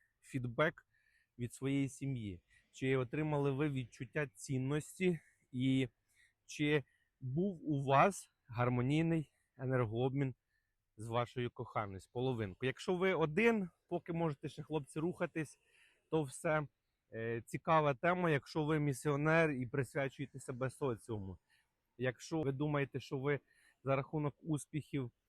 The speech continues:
знайдете своє щастя, ні, це не так. Щастя, воно незалежно має спочатку всередині тебе з'явитися, а не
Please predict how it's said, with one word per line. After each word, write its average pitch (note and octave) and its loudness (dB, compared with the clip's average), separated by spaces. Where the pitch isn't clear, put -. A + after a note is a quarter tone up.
знайдете C3 -4
своє C#3+ -2
щастя, D#3+ 0
ні, B2 -4
це C3 -6
не B2+ -4
так. G2 -8
Щастя, D3+ 0
воно C#3+ 2
незалежно C#3+ 4
має C3+ 2
спочатку C3 -6
всередині C3+ -2
тебе D3+ 0
з'явитися, A#2+ -2
а A#2 -4
не B2+ -2